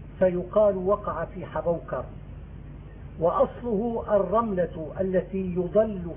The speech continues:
فيها ثم صرفت إلى الدواهي، ويقال وقع في أم أد-، أدراس وهي الدواهي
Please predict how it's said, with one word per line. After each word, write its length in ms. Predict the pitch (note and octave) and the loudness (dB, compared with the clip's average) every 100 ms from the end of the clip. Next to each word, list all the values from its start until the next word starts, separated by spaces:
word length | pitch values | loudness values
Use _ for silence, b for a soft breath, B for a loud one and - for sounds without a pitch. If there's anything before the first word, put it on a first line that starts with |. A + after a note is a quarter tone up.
| - | -8
فيها 400 | A3+ G#3 G#3+ G#3+ | 0 4 4 4
ثم 400 | - F#3 F3+ E3+ | 0 -4 -2 -2
صرفت 460 | - B3 F#3 E3+ E3 | -4 -8 -2 0 0
إلى 180 | F3 D#3+ | 0 -2
الدواهي، 520 | B2 D3 C#3+ A#2+ G#2 - - - - - B B B B B | 0 2 2 0 -4 -10 -14 -14 -14 -14 B B B B B
ويقال 540 | D#3+ F3+ G3+ - C4 B3 | 4 6 6 6 2 4
وقع 460 | A#3+ A#3+ G#3+ G3+ | 0 0 0 0
في 220 | F#3+ G#3 - | 0 -2 -8
أم 320 | B3 A#3 A3 G#3+ - | -6 -4 -4 -4 2
أد-، 260 | G#3 - - - | 0 0 -12 0
أدراس 520 | F#3+ F#3 F#3+ A3+ F#3 - - - - - | 4 6 8 6 4 -2 -12 -12 -12 0
وهي 280 | F#3+ E3+ | 2 2
الدواهي 580 | F#3 - E3+ F#3 D#3 A#2 | -6 -2 2 2 2 -2